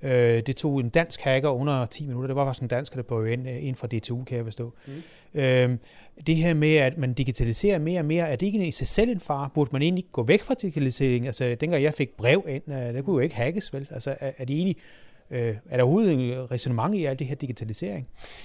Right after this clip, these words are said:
Speaker 1: Jamen, jeg tror bare, at man, øh, man har en tendens til... Altså, jeg synes jo, digitalisering er fedt. Det er jo det, jeg lever af. Så jo, jo mere, jo bedre.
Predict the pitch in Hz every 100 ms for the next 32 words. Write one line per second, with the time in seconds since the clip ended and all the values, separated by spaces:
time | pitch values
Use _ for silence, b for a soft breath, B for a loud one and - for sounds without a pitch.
0 | B B - 175 196 208 214 226 214 -
1 | 302 302 247 285 240 208 202 202 202 202
2 | 196 185 185 180 180 175 185 190 165 220
3 | 247 196 180 185 233 - - 214 208 170
4 | 196 220 294 240 165 165 127 135 113 175
5 | 165 113 127 - - - 202 175 156 131
6 | 196 139 101 - 143 147 151 156 156 156
7 | 160 240 214 143 190 226 117